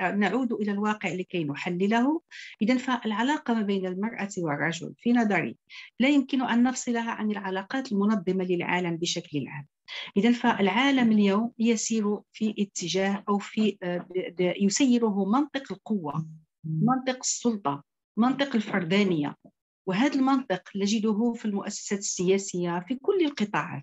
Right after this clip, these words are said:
على اختلافها. يعني، يخلق التنافسية، ي-، يدفع نحو الصراع،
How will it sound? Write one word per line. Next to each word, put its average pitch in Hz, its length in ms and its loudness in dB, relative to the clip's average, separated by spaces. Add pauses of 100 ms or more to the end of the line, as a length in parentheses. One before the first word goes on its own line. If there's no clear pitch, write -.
على 277 160 0
اختلافها. 160 680 -2 (560)
يعني، 226 260 6
يخلق 262 380 2
التنافسية، 208 880 -2
ي-، 196 300 -2
يدفع 262 420 0
نحو 220 300 -2
الصراع، 156 540 -2